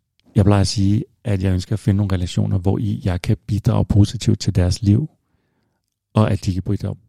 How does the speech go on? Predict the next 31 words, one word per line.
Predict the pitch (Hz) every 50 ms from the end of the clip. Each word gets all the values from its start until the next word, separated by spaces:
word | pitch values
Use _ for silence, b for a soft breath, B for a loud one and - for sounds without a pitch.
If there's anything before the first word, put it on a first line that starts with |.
| _
bidrage | - 104 95 - 98 98 92 -
positivt | - 95 92 90 - - 104 -
til | - - 98
mit | 98 107 -
liv. | - 90 82 82 - - _ _ _ _ _ _ _ _ _ _
Det | - 107
skal | - - 117
ikke | 107 - - 123 107
være | 113 110 98 95 92 90 87 87 - _ _ _ _ _ _ _ _ _ _ _ _ _ _ -
et | - -
spørgsmål | - - 107 104 95 - - 104 98
om, | 98 95 - - _
at | - 95 87 _ _ _ _ _ _ _ _ _ _ _ _ _ _ _ _ _ _ _ _ _ _ _ - -
jeg | 104 95 -
bliver | - 107 110
afhængig | - 92 87 87 101 107 104 101
af | 98 92
dem, | 87 92 87 92
eller | 90 90
de | 87 87 92
bliver | 90 98 95
afhængige | 90 90 92 92 92 92
af | 92
mig, | 87 82 82 90 -
fordi | - 101 95
så | 92 110
bliver | 101 127 123
det | 107 101
sådan | - 113 107
en | 104
snylte, | 98 - - - 101 95 95 98 101 117 117 110